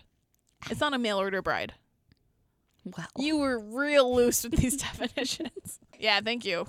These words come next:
Speaker 1: The conservative critics of personal
Speaker 2: <laughs>
Speaker 1: ads would not appreciate this.
Speaker 2: Well, I think that the, the writers in the late eighteen hundreds would be like, "Heck yeah.
Speaker 1: I mean,
Speaker 2: I
Speaker 1: some
Speaker 2: like
Speaker 1: of them,
Speaker 2: this."
Speaker 1: yeah. Some of the ones that were looking for object fun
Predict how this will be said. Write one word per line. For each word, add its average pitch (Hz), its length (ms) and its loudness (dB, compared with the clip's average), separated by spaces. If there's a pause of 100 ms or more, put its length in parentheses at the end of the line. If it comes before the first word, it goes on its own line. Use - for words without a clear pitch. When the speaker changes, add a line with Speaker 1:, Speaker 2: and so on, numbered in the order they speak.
Speaker 1:
The 233 100 6
conservative 311 720 4 (240)
critics - 560 4
of 220 220 4
personal 233 420 2
Speaker 2:
<laughs> - 20 2
Speaker 1:
ads 214 320 4
would 214 80 0
not 233 160 4
appreciate 214 580 0
this. - 380 -4 (480)
Speaker 2:
Well, 220 260 4
I 202 220 8
think 190 280 -2
that 180 180 -4
the, 175 360 2
the 175 140 2
writers 160 500 2
in 165 180 -4
the 156 60 -4
late 165 240 2
eighteen 151 340 -4
hundreds 147 420 -2
would 170 100 2
be 160 140 0
like, 160 160 2
"Heck - 260 -8
yeah. - 300 0 (360)
Speaker 1:
I 254 60 2
mean, 269 80 4
Speaker 2:
I - 40 4
Speaker 1:
some 226 200 6
Speaker 2:
like - 40 0
Speaker 1:
of 208 60 6
them, 202 120 2
Speaker 2:
this." - 80 2
Speaker 1:
yeah. 185 140 0
Some 226 200 -2
of 226 40 -2
the 214 80 2
ones 208 200 -4
that 185 100 -2
were 190 140 -2
looking 202 240 -4
for 190 360 -6
object 202 360 -6
fun 196 400 -4